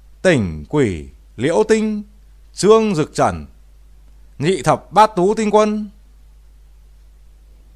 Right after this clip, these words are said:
thiên cương đại tướng,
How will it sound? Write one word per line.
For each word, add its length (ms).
thiên 320
cương 280
đại 200
tướng, 340